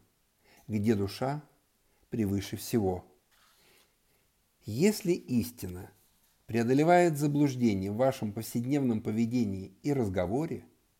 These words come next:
вы в конце концов сможете сказать: «Подвигом добрым я подвязался, веру сохранил»,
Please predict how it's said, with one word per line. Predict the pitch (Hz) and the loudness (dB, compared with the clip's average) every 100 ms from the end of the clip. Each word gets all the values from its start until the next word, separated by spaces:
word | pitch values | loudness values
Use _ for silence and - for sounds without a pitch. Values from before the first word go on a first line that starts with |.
| _ _ _ - - | _ _ _ -10 4
вы | 156 | 4
в | 202 | 6
конце | 165 156 - 226 | 2 0 0 0
концов | 220 202 185 117 101 | 2 0 0 -2 -2
сможете | - 113 117 - | -4 -2 -4 -6
сказать: | 143 - 160 120 95 - _ _ _ _ _ _ _ _ _ _ | -8 -4 -2 -2 -4 -12 _ _ _ _ _ _ _ _ _ _
«Подвигом | 175 180 135 110 107 107 | 8 8 8 4 4 0
добрым | 104 170 170 160 | 4 4 4 2
я | 127 131 | 2 2
подвязался, | 127 127 135 120 110 95 - - 90 _ _ _ _ _ _ _ | 0 -2 -2 0 0 -2 -6 -14 -16 _ _ _ _ _ _ _
веру | - 151 131 95 | -6 -2 -2 -4
сохранил», | - 92 95 95 92 90 | -10 -12 -8 -6 -6 -8